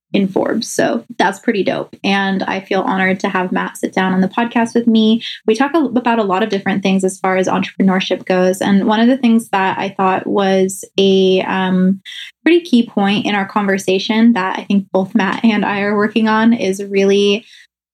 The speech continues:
being present through the successes. You know, they have had incredible, incredible investors come in. They've had incredible success. They've built a brand that stands out from the industry. You know, if you look at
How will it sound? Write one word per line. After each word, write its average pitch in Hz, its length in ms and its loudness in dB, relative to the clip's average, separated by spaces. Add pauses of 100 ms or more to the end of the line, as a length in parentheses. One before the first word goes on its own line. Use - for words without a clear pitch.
being 214 340 4
present 202 580 0
through 208 300 0
the 190 80 -2
successes. - 720 -4
You 208 100 0
know, 190 340 0
they 202 200 2
have 202 280 -2
had 185 420 -2
incredible, 202 840 -2
incredible 196 480 0
investors 190 540 -2
come 190 240 -2
in. 185 160 0
They've 185 140 0
had 196 160 -2
incredible 196 500 0
success. - 520 -4
They've 196 220 0
built 196 220 -2
a 196 60 -2
brand 190 400 0
that - 260 -6
stands 202 480 0
out 190 300 -4
from 196 340 0
the 190 80 2
industry. 190 600 0
You 247 240 4
know, 190 140 2
if 190 120 -2
you 202 100 2
look 196 220 -2
at 190 240 -2